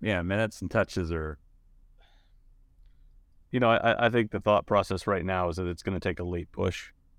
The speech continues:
Speaker 2: you know, for this not to be, you know, Missouri. Um, when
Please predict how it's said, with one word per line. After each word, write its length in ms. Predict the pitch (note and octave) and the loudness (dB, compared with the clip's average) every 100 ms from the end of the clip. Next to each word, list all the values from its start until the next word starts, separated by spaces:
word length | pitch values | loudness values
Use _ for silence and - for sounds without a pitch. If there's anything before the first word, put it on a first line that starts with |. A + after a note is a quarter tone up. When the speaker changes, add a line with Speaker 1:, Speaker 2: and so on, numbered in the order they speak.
| _ _ _ _ | _ _ _ _
Speaker 2:
you 80 | G2 | -4
know, 100 | F#2 | -2
for 80 | F#2 | -2
this 160 | F#2 | -2
not 280 | G2 F#2 F#2 | 0 0 -2
to 60 | - | -2
be, 300 | F#2+ F2 E2+ - _ _ _ _ _ _ _ | -2 0 -4 -8 _ _ _ _ _ _ _
you 120 | - | -2
know, 120 | F2 E2 | -2 -2
Missouri. 500 | E2 F2+ E2+ E2+ - _ _ _ | -2 0 0 0 -2 _ _ _
Um, 420 | F2+ F2 E2 E2 E2 _ _ _ _ _ _ _ _ _ _ _ _ _ _ _ _ _ _ _ _ _ _ | -4 0 0 -2 -6 _ _ _ _ _ _ _ _ _ _ _ _ _ _ _ _ _ _ _ _ _ _
when 480 | G#2+ A2+ G#2+ G#2 | 2 4 6 4